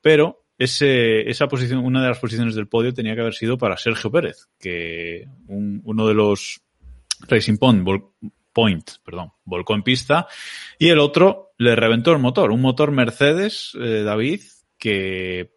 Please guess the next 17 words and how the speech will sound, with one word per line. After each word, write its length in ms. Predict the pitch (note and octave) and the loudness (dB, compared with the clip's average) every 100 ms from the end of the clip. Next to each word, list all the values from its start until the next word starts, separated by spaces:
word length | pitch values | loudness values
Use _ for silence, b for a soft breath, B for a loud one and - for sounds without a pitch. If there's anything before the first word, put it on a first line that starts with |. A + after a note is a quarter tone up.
| _ | _
pocas 280 | B2 B2+ A2+ | -2 0 0
veces 240 | G2 G2 | 0 -2
hemos 200 | G2 F#2+ | -4 -2
visto 260 | F#2+ - G2 | -4 -2 -2
un, 240 | F#2+ F#2 - | -2 -4 -4
un 140 | G#2+ | -2
reventón 380 | G2+ G2 G2+ G2+ | -2 0 0 -2
así, 320 | - C#3 F3 B B B | 2 2 0 B B B
acabando 380 | A#2+ A#2 A#2+ C#3+ | -2 2 4 4
con 100 | C#3 | 4
una 160 | C3+ B2+ | 4 4
carrera 640 | B2 B2+ C3+ C3 G#2+ G2 | 2 2 2 4 2 0
bastante 320 | G2+ - A2 | -2 -2 -4
espectacular 520 | - A2 G#2 G#2+ G#2+ | -2 -2 -2 0 0
de 120 | G#2+ | 0
Sergio 260 | - A2+ G#2+ | -2 -4 -2
Pérez, 260 | B2 B2 | -2 -2